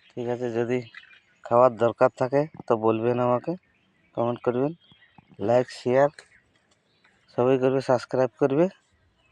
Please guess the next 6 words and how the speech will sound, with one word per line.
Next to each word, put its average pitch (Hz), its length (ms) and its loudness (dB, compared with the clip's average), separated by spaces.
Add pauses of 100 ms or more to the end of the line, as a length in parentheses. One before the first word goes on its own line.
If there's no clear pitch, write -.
(560)
যেন 123 140 0 (100)
ওই 127 140 2
বনের 127 320 2
মধ্যে 123 260 -2 (320)
পিয়াল 117 260 2
পাকাটা 123 320 0